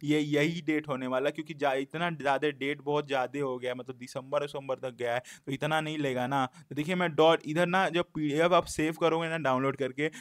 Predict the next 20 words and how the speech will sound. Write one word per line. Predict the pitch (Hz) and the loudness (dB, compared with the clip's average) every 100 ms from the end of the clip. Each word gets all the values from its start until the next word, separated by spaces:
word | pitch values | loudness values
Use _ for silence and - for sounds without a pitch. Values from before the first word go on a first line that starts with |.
| 185 | -10
डॉट | 127 151 165 | 4 6 6
पीडीएफ़ | 180 - 156 156 180 180 | 4 -4 0 4 2 4
करके | 165 175 | 0 0
सेव | 165 147 143 | -2 0 0
करिएगा, | 139 135 143 | 0 2 0
नहीं | 156 160 | 0 2
तो | 170 | 2
आपका | 160 165 | 2 -2
पीडीएफ़ | 156 151 170 | -2 0 -2
दिखेगा | 143 147 156 165 | -2 -6 -6 -6
ही | 160 | -4
नहीं, | 139 123 | -6 -4
अलग | 131 175 185 | 0 2 2
ही | 185 | -2
दिखेगा, | 170 160 139 | -4 -4 -2
कुछ | 147 147 | -4 -4
अतरंगी | 131 143 143 151 | -2 -2 -2 -4
ही | 170 | -4
दिखेगा | 143 135 127 113 | -4 -4 -4 -4
यार, | 117 135 | -2 -2